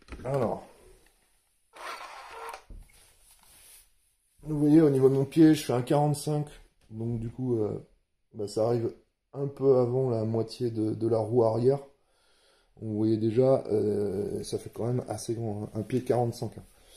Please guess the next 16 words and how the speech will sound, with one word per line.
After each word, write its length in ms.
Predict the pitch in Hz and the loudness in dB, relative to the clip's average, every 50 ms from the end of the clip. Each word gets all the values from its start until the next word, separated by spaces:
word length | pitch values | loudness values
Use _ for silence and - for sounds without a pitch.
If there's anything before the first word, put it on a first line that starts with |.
| - - - - - - - - - - - - - | -16 -14 -12 -12 -12 -14 -14 -16 -18 -20 -18 -8 -2
Donc, 240 | 123 127 131 - - - _ _ _ _ _ _ _ - - - - - - - - - - - - - - - - - - - 120 127 | -2 0 0 -2 -4 -12 _ _ _ _ _ _ _ -20 -16 -10 -8 -8 -8 -8 -12 -16 -16 -14 -14 -14 -12 -10 -8 -8 -6 -6 -4 -4
vous 260 | 123 117 113 110 120 | -4 -4 -2 0 2
aurez 140 | 113 113 113 | 2 2 0
qu'à 120 | - 117 | 0 -4
essayer 320 | - - - - 156 131 | -2 -2 -2 0 0 0
avec 180 | 110 101 110 101 | 0 -2 -2 -4
votre 220 | 101 104 107 107 | -6 -6 -8 -8
pied 200 | - - - 110 | -10 -10 -10 -8
à 20 | 101 | -8
vous. 180 | 98 113 127 - _ _ _ _ _ _ _ _ _ _ _ - | -8 -10 -12 -14 _ _ _ _ _ _ _ _ _ _ _ -4
Et 200 | 127 131 135 - - - 107 - - - - - - - - - - - - - - - - | -2 0 0 0 -2 -6 -10 -12 -12 -12 -12 -14 -16 -16 -18 -18 -18 -18 -18 -16 -12 -10 -10
du 120 | 113 107 | -10 -10
coup, 120 | - - 131 127 123 | -10 -8 -6 -2 0
bah, 80 | 110 98 | 2 4
en 160 | 101 104 104 | 4 2 0
termes, 400 | 101 - 117 117 113 107 101 | 0 0 0 0 0 0 -2